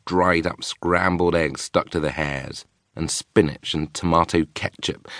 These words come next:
and fish fingers and minced chicken livers and all the other disgusting things Mister Twit liked to eat. If you looked closer still, hold your noses, ladies and gentlemen, if you peered deep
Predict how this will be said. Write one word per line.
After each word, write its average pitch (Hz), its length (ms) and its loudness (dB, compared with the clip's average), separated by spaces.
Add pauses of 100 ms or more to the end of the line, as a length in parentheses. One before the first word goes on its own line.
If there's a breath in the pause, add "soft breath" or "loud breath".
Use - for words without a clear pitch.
and - 140 -4
fish - 300 0
fingers 73 520 2
and 73 180 2
minced - 340 -2
chicken - 320 0
livers 71 280 -6
and 78 120 0
all 95 140 2
the 87 100 2
other 80 160 0
disgusting - 960 -2
things 71 320 -4
Mister 80 240 -2
Twit 71 300 -4
liked 73 240 -2
to 76 160 -2
eat. - 380 -10 (1000)
If - 140 0
you 202 80 4
looked - 280 2
closer 104 360 4
still, 71 440 4 (320)
hold 67 200 -8
your 76 120 0
noses, 82 420 2
ladies 76 340 -2
and 82 120 -2
gentlemen, 87 480 -2 (380 soft breath)
if - 140 -10
you 160 120 2
peered 127 460 2 (340)
deep - 400 2